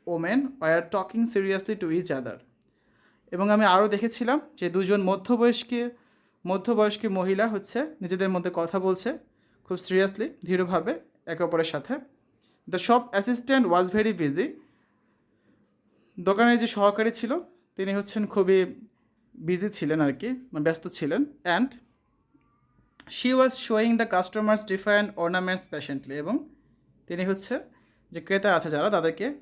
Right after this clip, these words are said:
বিভিন্ন ধরনের অর্নামেন্টস দেখাচ্ছিলেন, বিভিন্ন ধরনের জুয়েলারি দেখাচ্ছিলেন। A little girl standing beside her mother was eating a banana gladly। একটি ছোট্ট মেয়ে তার মার পাশে দাঁড়িয়ে ছিল এবং সে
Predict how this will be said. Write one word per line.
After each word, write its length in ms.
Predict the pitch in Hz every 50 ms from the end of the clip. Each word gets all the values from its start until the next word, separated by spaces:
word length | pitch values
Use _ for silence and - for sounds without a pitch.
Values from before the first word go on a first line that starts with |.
| _ _ -
বিভিন্ন 300 | 180 175 185 185 190 180
ধরনের 320 | 175 175 170 170 208 294 294 - -
অর্নামেন্টস 440 | 170 165 165 165 165 165 170 156 -
দেখাচ্ছিলেন, 560 | 156 131 - 139 - - - 127 110 98 - - _ _ _
বিভিন্ন 280 | 151 143 151 151 165
ধরনের 260 | 160 160 160 175 220 240 240 - - _ _ _ 156
জুয়েলারি 400 | 139 165 175 175 175 170 165 156
দেখাচ্ছিলেন। 560 | 143 135 - 135 - - - 131 127 98 - - - _ _ _ _ _ _ _ _ _ _ _ _ _ _ _ _ _ _
A 100 | - 202
little 320 | 196 208 226 226 269 262 247
girl 220 | 185 165 175 226 277 269 - -
standing 500 | 180 - - 214 202 208 208 214 233 240 220
beside 300 | 180 180 175 - 202 190
her 180 | 185 185 190 185
mother 300 | 180 185 185 165 156 175 226 208 160
was 120 | 160 160 160 -
eating 260 | 196 202 196 220 214
a 80 | 208 202
banana 440 | 185 165 156 156 160 180 262 285 220
gladly। 400 | 165 151 139 135 123 120 107 - - _ _ _ _ _ _ _ _ _ _ _ _ _ _ _ _ _ _ _ _
একটি 160 | - 170 - 190
ছোট্ট 360 | 196 - 240 220 226 - 247
মেয়ে 360 | 247 240 202 175 208 302 294 - - _ _ _ -
তার 240 | 170 170 165 165
মার 200 | 160 165 170 180
পাশে 220 | 180 196 190 - 208
দাঁড়িয়ে 260 | 180 160 156 170 175
ছিল 280 | 170 - 190 202 277 330
এবং 220 | 262 175 170 165
সে 260 | 156 - - 185 285